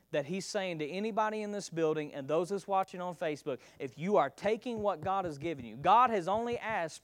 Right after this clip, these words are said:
for what you have. There has not been one time that God has came to me and said, "Give me what you don't have." Anybody else in here? Not one time.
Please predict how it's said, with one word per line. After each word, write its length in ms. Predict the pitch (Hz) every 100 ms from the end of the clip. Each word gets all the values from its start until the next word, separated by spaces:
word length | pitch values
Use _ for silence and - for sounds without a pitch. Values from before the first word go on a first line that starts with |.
| -
for 260 | 143 156
what 240 | 147 165 160
you 120 | 151
have. 320 | 147 113 82 - _ _ _ _ _ _ _ _ _ _ 156
There 200 | 185 190
has 120 | 170
not 240 | 226 220
been 240 | 190 175 175
one 300 | 220 277 269
time 500 | 269 220 165 180 - - -
that 160 | 175
God 280 | 160 208 233
has 200 | 208 190
came 320 | - 233 226
to 100 | 185
me 340 | 208 226 190 165 -
and 180 | - 175
said, 360 | - 185 147 135
"Give 260 | 247 381
me 140 | 330 262
what 240 | 233 226
you 100 | 208
don't 300 | 196 214 202
have." 320 | 214 156 87 - - _ - _ _ _ _ _ _ _ _ _ _ _ _ _ _ _ _ -
Anybody 400 | 214 226 233 240
else 220 | 247 262
in 80 | 233
here? 220 | 254 285 _ _ _ _ _ _ -
Not 240 | 226 226
one 220 | 247 269 233
time. 420 | 269 220 127